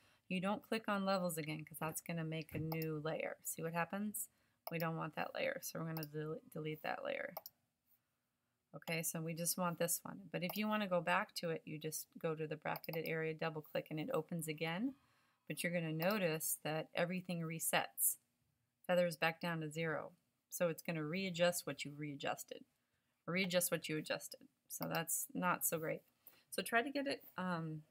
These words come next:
right in the first try. All right, so now that we've adjusted our exposure in the sky, we want to adjust the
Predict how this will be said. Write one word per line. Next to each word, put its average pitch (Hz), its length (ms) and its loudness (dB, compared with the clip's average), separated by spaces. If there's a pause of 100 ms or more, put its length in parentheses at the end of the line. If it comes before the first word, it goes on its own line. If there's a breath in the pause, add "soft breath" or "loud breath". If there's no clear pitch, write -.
(140)
right 170 200 4
in - 60 -2
the 180 60 0
first - 420 -2
try. - 340 0 (760 soft breath)
All 190 140 6
right, 226 340 4
so 185 280 8
now 185 240 4
that 233 100 2
we've 208 160 -4
adjusted 185 560 -2 (100)
our 156 380 2
exposure 175 800 0
in 165 140 -2
the 156 60 -2
sky, 151 500 2 (400 soft breath)
we 190 100 0
want 196 200 0
to 180 80 2
adjust 160 420 -2
the 165 60 -4